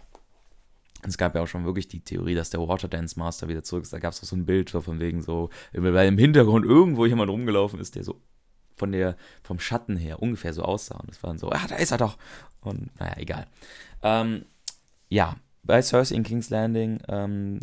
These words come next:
kommt natürlich einmal die Szene, auf die wir uns natürlich letzte Woche gefreut <laughs> haben, wo, ähm, ja, Leute vom High Sparrow, äh, Cersei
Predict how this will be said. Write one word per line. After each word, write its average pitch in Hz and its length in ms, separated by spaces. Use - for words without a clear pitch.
kommt 98 160
natürlich 98 360
einmal 101 180
die 95 80
Szene, 98 440
auf 92 100
die 95 160
wir 87 80
uns 90 220
natürlich 90 460
letzte - 300
Woche 87 160
gefreut 113 320
<laughs> 117 80
haben, 120 240
wo, 92 440
ähm, 90 520
ja, 82 240
Leute 90 220
vom 90 300
High 90 160
Sparrow, 87 520
äh, 87 380
Cersei 95 600